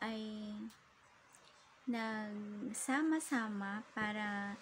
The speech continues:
hindi po mahirapan at hindi na umalis ang mga magulang sa kanilang mga tahanan. Ang mga module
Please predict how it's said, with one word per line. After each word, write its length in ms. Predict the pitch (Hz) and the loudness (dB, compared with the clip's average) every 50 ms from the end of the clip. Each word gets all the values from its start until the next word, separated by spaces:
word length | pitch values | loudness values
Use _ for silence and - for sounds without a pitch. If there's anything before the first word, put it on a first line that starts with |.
| - - - - - - - - - | -12 -14 -16 -16 -18 -20 -2 4 8
hindi 240 | 254 254 269 277 269 | 8 8 8 8 6
po 80 | - | 6
mahirapan 1120 | 277 262 285 294 294 277 254 220 208 208 202 202 - 214 220 233 254 277 294 302 294 269 - | 8 8 8 8 8 6 6 4 4 2 0 0 0 0 2 2 4 4 4 4 2 2 0
at 160 | 220 226 - | -2 0 2
hindi 320 | 247 247 233 214 220 226 | 4 4 4 4 2 0
na 160 | 220 220 208 214 | 0 0 0 0
umalis 400 | - 214 220 220 214 226 240 - | 0 0 0 0 0 0 0 0
ang 160 | 233 226 226 | 0 0 0
mga 220 | 214 208 202 202 202 | -2 -2 -2 0 0
magulang 640 | 202 196 185 196 226 247 262 254 240 240 247 254 | 0 -2 0 2 2 4 4 4 4 4 4 2
sa 160 | 254 254 - 240 | 2 0 -2 -4
kanilang 480 | - 220 214 208 208 208 208 208 208 | -2 -2 -2 -2 -2 -2 -2 -2 -2
mga 240 | 202 202 202 208 - | -2 -4 -4 -4 -4
tahanan. 800 | 202 190 190 196 202 196 196 202 208 208 214 214 214 208 208 226 - - - - - - - - - - - - - - - - - - - - - | -4 -2 -2 -2 -4 -4 -4 -4 -4 -4 -4 -2 -4 -4 -4 -6 -10 -14 -20 -20 -20 -20 -18 -18 -18 -20 -20 -20 -20 -20 -20 -20 -20 -20 -20 -6 -2
Ang 120 | 220 220 220 | 0 2 2
mga 140 | 226 226 226 | 2 2 2
module 560 | 220 220 214 214 202 185 - 262 285 294 285 | 0 0 0 -2 -4 -2 0 2 2 2 2